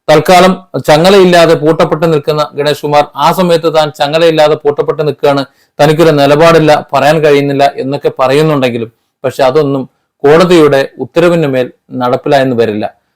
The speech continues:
കോടതി ഉത്തരവ് നടപ്പിലാക്കേണ്ടത് പിണറായിയുടെ പോലീസാണ് എന്നത് ശരി തന്നെയാണ്. പക്ഷേ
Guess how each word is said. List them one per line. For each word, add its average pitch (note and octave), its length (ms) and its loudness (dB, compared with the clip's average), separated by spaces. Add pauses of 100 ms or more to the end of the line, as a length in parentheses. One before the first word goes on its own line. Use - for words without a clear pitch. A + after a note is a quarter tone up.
കോടതി D3 300 2
ഉത്തരവ് D#3+ 300 2
നടപ്പിലാക്കേണ്ടത് D#3 840 0
പിണറായിയുടെ E3+ 720 0
പോലീസാണ് F3 560 2
എന്നത് D#3+ 320 -2
ശരി E3 340 2
തന്നെയാണ്. C#3 300 0
പക്ഷേ C3 380 -4